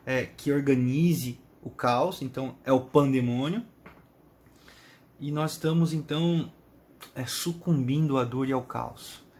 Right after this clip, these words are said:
Média diária de três mil mortes, muita gente morrendo, muita gente sendo infectada. E meu convite a todos e todas é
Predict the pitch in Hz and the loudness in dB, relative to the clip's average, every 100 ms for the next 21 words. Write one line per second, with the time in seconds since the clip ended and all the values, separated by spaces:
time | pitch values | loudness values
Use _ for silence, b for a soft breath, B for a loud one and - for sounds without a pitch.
0 | B B - 120 131 127 123 127 123 131 | B B -8 -2 0 0 0 2 2 2
1 | 120 120 - 147 160 120 127 123 117 120 | -4 -10 -4 0 0 0 -2 -2 -2 -2
2 | 147 170 - - - - - - 139 143 | -2 -6 -16 -20 -20 -20 -20 -10 -4 0
3 | 170 170 135 127 127 - 123 110 113 131 | 0 0 -2 -4 -6 -6 -6 -4 -4 -6
4 | 135 - B B B 135 139 170 175 127 | -8 -16 B B B -2 0 0 -2 -4
5 | 131 127 127 123 120 - 127 - 123 131 | -6 -8 -8 -6 -8 -10 -12 -8 -4 -2
6 | 135 - - B B B B B B B | -2 -6 -12 B B B B B B B
7 | B B B B - - 170 165 151 143 | B B B B -18 -4 2 2 0 -4
8 | 139 143 147 160 139 131 170 170 - 175 | -4 -2 -2 -2 0 2 0 0 -4 -2
9 | 170 165 151 127 - 135 123 - - 160 | 0 2 0 -2 -8 -14 -16 -10 -2 -2
10 | 151 139 139 135 147 147 139 127 135 131 | 0 -4 -6 -2 -2 0 -2 -2 -2 -2
11 | 127 123 | -4 -6